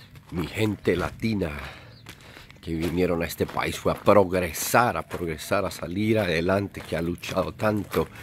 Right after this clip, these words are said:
que trabajan duro, como solo los latinos lo sabemos hacer. Les tengo esta casa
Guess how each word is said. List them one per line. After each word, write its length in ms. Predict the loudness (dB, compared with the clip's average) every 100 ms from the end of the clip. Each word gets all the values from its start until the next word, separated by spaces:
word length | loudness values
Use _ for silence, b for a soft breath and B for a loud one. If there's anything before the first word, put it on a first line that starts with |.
| B B B B
que 100 | -4
trabajan 760 | -2 4 6 6 4 -2 0 6
duro, 560 | 8 10 10 8 6 -2 B B B B B
como 220 | -4 -2
solo 280 | 0 4 6
los 160 | 6 4
latinos 520 | 2 0 4 6 6
lo 80 | 4
sabemos 460 | 0 -2 -2 -6
hacer. 420 | -10 -4 2 2 2 B B B B B
Les 200 | -6 -2
tengo 260 | 0 0
esta 300 | -2 -4 -4
casa 380 | -2 -4 -4 -8